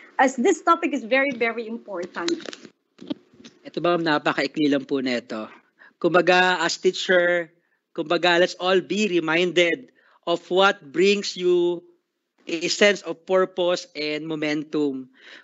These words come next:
Speaker 2: Kumbaga, why we are working so hard, why we are teaching, our sense of purpose will help us deal with stress. Living on purpose will help,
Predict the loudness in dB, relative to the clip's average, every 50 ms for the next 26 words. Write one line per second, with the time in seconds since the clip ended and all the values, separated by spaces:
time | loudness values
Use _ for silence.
0 | _ -2 2 2 2 4 4 4 4 4 4 2 0 -2 -2 -2 0 2 2 0
1 | 0 -2 -2 -2 0 0 0 0 -2 0 2 4 4 4 2 0 -2 -4 -4 -4
2 | -6 -6 -6 -6 -6 -6 -4 -2 0 2 2 2 2 2 0 -4 -12 -20 _ _
3 | _ _ _ _ _ _ _ 0 2 4 4 4 4 2 0 0 0 -2 -2 -2
4 | -4 -4 -4 -4 -6 -4 -4 -2 0 0 0 0 -2 -2 -4 -8 -12 -16 _ _
5 | _ _ _ _ _ _ _ _ _ _ _ _ 2 4 4 4 2 2 2 2
6 | 2 0 -6 -8 -6 -2 0 0 0 0 0 -2 -2 0 0 0 -2 -4 -8 -4
7 | 0 0 0 2 2 2 2 0 0 -2 -2 -2 -2 -2 -4 -8 -10 -4 2 4
8 | 4 4 4 0 -4 -4 -6 -6 -4 -4 -4 -6 -8 -14 -16 -18 -20 _ _ _
9 | _ _ 2 2 4 4 4 2 0 -2 -4 -2 -4 -6 -6 -6 -8 _ -2 0
10 | 2 2 0 0 -2 0 0 2 0 -2 -2 -4 -2 -2 0 2 2 0 0 -2